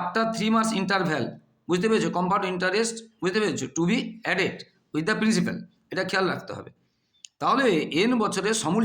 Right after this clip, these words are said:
চক্রবৃদ্ধি কত হবে, অ্যামাউন্টটা কত হবে, প্রিন্সিপাল with interest, সমূল চক্রবৃদ্ধি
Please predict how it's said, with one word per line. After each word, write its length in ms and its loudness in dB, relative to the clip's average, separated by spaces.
চক্রবৃদ্ধি 500 -2
কত 140 -4
হবে, 260 -8
অ্যামাউন্টটা 440 -2
কত 100 -6
হবে, 140 -16
প্রিন্সিপাল 400 0
with 200 0
interest, 380 -2
সমূল 240 -2
চক্রবৃদ্ধি 360 -6